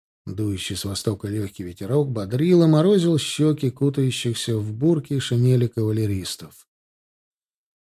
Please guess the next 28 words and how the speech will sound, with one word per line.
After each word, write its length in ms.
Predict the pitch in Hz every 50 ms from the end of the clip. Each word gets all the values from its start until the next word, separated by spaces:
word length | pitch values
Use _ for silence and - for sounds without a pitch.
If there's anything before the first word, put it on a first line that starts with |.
| _ _ _
"Прям 540 | - 90 95 117 135 147 151 156 160 156 139
как 240 | - 131 143 143 139
два 180 | 147 156 165
года 260 | 156 151 156 160 165
назад, 640 | 180 190 190 160 139 123 131 143 151 135 135 - - _ _
когда 300 | - 123 110 117 135 147 151
мы 100 | 151 156
на 80 | 156 147
охрану 380 | 139 139 135 143 151 160 156
дороги 480 | 147 151 147 143 151 165 160 151 147 143
идущим 500 | 135 123 131 147 156 147 - - 160 147
в 80 | 135
Тифлис 380 | - 147 127 127 131 147 151 -
подкреплением 760 | - 151 139 - 151 151 139 - 127 135 147 151 156 151 147
выходили", 680 | 143 143 135 - 139 135 131 127 117 101 85 73 - - _ _ _ _ _ _ _ _ _ _ _ _ _ _
произнёс, 560 | - 76 76 73 80 95 120 147 147 139 -
оглядывая 480 | 131 123 127 135 135 123 127 127 123 120
предгорье, 520 | - 120 117 120 123 123 123 117 113 110
Марков. 600 | 107 107 107 101 95 - - 82 - - - _ _ _ _ _ _ _ _ _ _ _ _ _ _ _ _ _
Тоже 400 | 123 131 156 170 170 165 165 165
ведь 140 | 160 147
тогда 260 | 151 151 147 151 151 127
пришлось 440 | - 127 123 110 135 131 117 110
хорошо 580 | - - 110 101 95 - - - 117 135 160 160
на 160 | 147 127 104
перевалах 580 | - 107 104 107 107 110 107 104 95 92 - -
помёрзнуть. 680 | - 104 104 101 101 92 87 82 82 85 82 - - _ _ _ -
Помните, 540 | 110 139 170 190 196 185 190 120 95 -